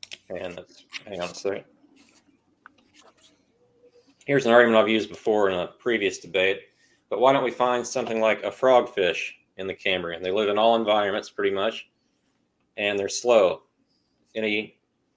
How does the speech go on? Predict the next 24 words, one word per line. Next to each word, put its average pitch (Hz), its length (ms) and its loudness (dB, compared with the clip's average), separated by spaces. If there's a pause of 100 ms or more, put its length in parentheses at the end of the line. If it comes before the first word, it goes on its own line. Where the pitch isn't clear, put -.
(240)
any 117 160 -2
flood 123 400 2
that - 140 -6
came 113 180 -2
upon 117 380 -2
it 120 160 -6
would 107 360 -4 (500)
bury 117 300 6
it, 127 300 -4
and 101 240 -6
it 95 80 -6
would 101 140 -2 (560)
have 110 240 0
no 107 200 -2
escape. 98 380 0 (220)
One 120 180 0
of 113 60 0
'em, 113 160 -8
I 120 120 4
had 117 100 6
a - 40 2
pet, 135 300 2 (280)
pet 135 200 2
one, 143 240 -2